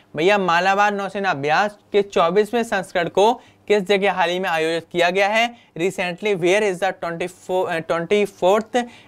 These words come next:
edition of the Malabar naval exercise? किसके बीच में होती है ये मालाबार नेवल एक्सरसाइज?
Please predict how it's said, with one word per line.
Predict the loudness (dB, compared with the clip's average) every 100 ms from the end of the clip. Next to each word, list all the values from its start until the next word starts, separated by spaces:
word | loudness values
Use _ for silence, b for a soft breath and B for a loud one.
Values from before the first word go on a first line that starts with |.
| -2
edition | 0 0 0
of | -2 0
the | 0
Malabar | 0 2 4 2 2
naval | 0 2 4
exercise? | 2 -2 -4 0 0 -2
किसके | -12 -2 -2
बीच | 0 -2
में |
होती | -4 0 2
है | 4
ये | 4 2 B B -4
मालाबार | 0 2 2 0
नेवल | -2 -2 0
एक्सरसाइज? | -2 -2 -2 0 0